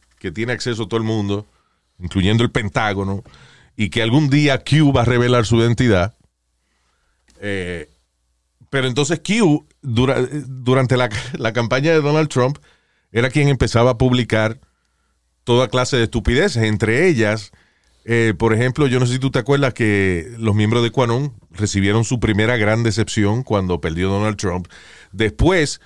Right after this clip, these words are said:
cuando supuestamente era el día de la inauguración de Joe Biden, QAnon anunció de que ese día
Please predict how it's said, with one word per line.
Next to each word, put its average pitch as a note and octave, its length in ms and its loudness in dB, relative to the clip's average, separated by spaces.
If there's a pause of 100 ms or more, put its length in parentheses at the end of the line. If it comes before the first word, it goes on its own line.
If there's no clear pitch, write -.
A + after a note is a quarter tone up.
(140)
cuando A#2 220 2
supuestamente D3 600 0
era D#3 120 2
el C#3+ 80 -2
día C#3+ 180 2
de D3+ 80 4
la C3+ 80 2
inauguración A#2 520 2
de C3 140 2
Joe B2+ 160 4
Biden, A2 440 0 (680)
QAnon B2 720 2
anunció A#2 480 2
de C#3+ 120 0
que A#2+ 160 -2
ese F3 240 0
día G2+ 420 0